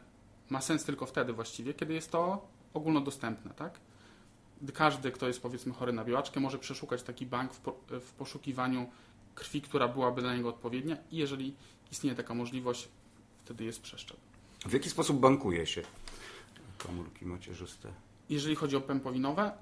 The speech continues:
Speaker 1: to jest to dosyć proste. One bardzo dobrze znoszą, e, bankowanie. Pobiera się te komórki w postaci po prostu krwi i zamraża w ciekłym azocie.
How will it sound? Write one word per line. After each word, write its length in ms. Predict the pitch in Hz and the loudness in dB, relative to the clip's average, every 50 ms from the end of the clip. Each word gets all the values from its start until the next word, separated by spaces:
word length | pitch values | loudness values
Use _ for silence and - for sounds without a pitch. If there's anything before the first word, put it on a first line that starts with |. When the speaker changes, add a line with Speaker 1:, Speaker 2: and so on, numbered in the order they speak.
| - - - - - | -18 -20 -20 -14 -4
Speaker 1:
to 460 | - 139 135 135 135 131 135 135 - - - - - - - - | 0 2 4 4 6 4 4 2 0 -2 -8 -12 -14 -14 -8 -2
jest 180 | - 151 147 - | 0 0 2 2
to 60 | 160 | 2
dosyć 260 | 147 139 139 - 135 | 0 0 0 -2 -6
proste. 380 | - - 120 107 107 - - 170 | -4 -2 -2 -2 0 2 2 2
One 140 | 185 190 175 | 4 4 4
bardzo 240 | 151 151 139 131 135 | 4 4 4 4 2
dobrze 300 | 127 127 117 123 123 120 | 2 2 2 2 0 -4
znoszą, 400 | 120 120 117 - - 127 120 117 - - - - - - - | -2 -2 -2 -2 -2 -2 -2 -2 -4 -6 -16 -20 -18 -12 -8
e, 180 | 123 104 90 107 | -6 -6 -6 -6
bankowanie. 720 | 104 - 123 127 123 - - 120 123 127 139 139 135 139 139 - - - - | -6 -4 -4 -4 -4 -6 -6 -2 0 2 2 2 0 0 -4 -8 -16 -16 -10
Pobiera 280 | - 139 131 139 123 120 | -6 0 2 2 2 2
się 100 | - - | -2 -4
te 80 | - 117 - - - - - - | -8 -10 -10 -10 -16 -16 -14 -8
komórki 500 | - 120 120 123 123 123 - - 120 120 123 | -4 0 0 0 0 -2 -4 -6 -6 -4 0
w 240 | 120 113 113 113 113 - - | 0 2 2 2 0 -4 -10
postaci 400 | - 123 - 117 - - 117 113 113 - | -10 -8 -8 -8 -10 -8 -10 -10 -10 -10
po 60 | - 120 | -10 -8
prostu 260 | 120 117 - - - | -8 -8 -10 -10 -14
krwi 400 | - - - - 175 208 285 - - - - - - - - - - - | -14 -12 -6 0 2 2 2 0 -4 -16 -20 -20 -20 -20 -20 -16 -10 -4
i 40 | 214 | 2
zamraża 500 | 208 247 170 131 117 110 - 127 123 104 - - | 4 4 6 6 4 2 2 -2 -6 -6 -8 -10
w 60 | - | -8
ciekłym 340 | - 135 123 - 131 127 113 | -8 -8 -4 -2 0 0 0
azocie. 440 | 113 117 117 107 107 - - 110 | -2 -2 -4 -4 -6 -6 -8 -12